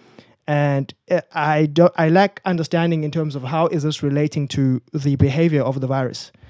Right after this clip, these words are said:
And when you look to the Americas, Asia, and Europe, you'd see for the most part, policies are being passed from a standpoint of understanding the virus from a scientific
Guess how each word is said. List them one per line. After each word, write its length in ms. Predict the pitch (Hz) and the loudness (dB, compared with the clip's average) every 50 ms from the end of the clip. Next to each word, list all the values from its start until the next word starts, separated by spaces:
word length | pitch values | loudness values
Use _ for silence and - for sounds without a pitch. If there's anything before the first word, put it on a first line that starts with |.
| - - - - _ - | -20 -20 -20 -20 _ -6
And 140 | 151 143 143 | -4 -2 0
when 100 | 147 147 | 2 2
you 60 | 151 | 2
look 140 | 156 151 - | 2 0 0
to 100 | - 156 | 0 0
the 80 | 143 | 2
Americas, 600 | 139 139 165 175 175 - 160 147 139 139 135 143 - - | 4 6 6 6 6 4 2 0 0 -2 -4 -8 -6 -2
Asia, 400 | 156 160 151 139 143 143 143 139 | 0 0 0 0 0 -2 -2 -2
and 180 | 127 135 135 143 | -4 -6 0 2
Europe, 400 | 190 208 170 147 - _ - - _ _ _ _ _ _ _ _ | 4 4 4 4 2 _ -14 -20 _ _ _ _ _ _ _ _
you'd 140 | - 147 - | -4 -2 0
see 100 | 165 160 | 0 0
for 120 | - 156 | 0 0
the 60 | 143 | 0
most 220 | 151 175 196 196 - | 2 2 2 2 2
part, 220 | 185 175 156 - | 2 0 2 4
policies 480 | - 185 185 190 - - 175 151 143 - | 4 4 4 2 0 -2 -2 -2 -2 -2
are 120 | 151 147 | -4 -2
being 160 | 139 151 147 | -2 -4 -4
passed 280 | 135 - 156 151 151 - | -2 -2 -2 -2 -2 -4
from 100 | 151 147 | -8 -10
a 60 | 127 | -10
standpoint 500 | - - 160 165 165 - 135 135 139 - - | -6 -6 -4 -4 -4 -4 -4 -6 -6 -8 -8
of 180 | - 147 147 - | -8 -8 -6 -4
understanding 480 | 139 139 139 127 - 156 147 151 156 | -4 -4 -4 -2 -2 0 0 0 0
the 80 | 143 139 | -2 -2
virus 240 | 131 131 131 131 135 | -2 -2 -2 -2 -4
from 160 | - 147 135 | -4 -4 -6
a 20 | |
scientific 540 | 123 - 127 135 139 - 170 160 - 151 - | -6 -4 -4 -4 -4 -2 -2 -2 -2 -4 -6